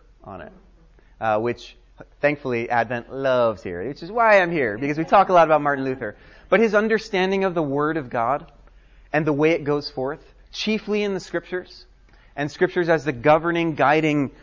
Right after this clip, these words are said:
reality, 'cause, I mean, phenomenologically, that means experientially, we're gonna encounter the Word of God coming at us in all kinds of ways.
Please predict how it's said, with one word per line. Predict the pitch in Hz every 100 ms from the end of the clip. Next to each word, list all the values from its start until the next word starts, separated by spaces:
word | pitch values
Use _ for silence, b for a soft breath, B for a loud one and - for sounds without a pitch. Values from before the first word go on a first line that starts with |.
| b
reality, | 131 135 131 147 147 151 147
'cause, | 165
I | 160
mean, | 165 156 B B -
phenomenologically, | 165 160 160 196 202 165 139 117 120 98 92
that | 110
means | 120 110
experientially, | 110 - - 180 170 143 - 110 87 78 - _ b b b b b -
we're | 165
gonna | 208 220 165
encounter | 156 143 175 185 175
the | 151
Word | 135 160 190
of | 160
God | 147 139 117 107 -
coming | 185 170 156
at | 147
us | 139 139
in |
all | 127 135
kinds | - 135 131 120
of | 110
ways. | 107 101 85 - - -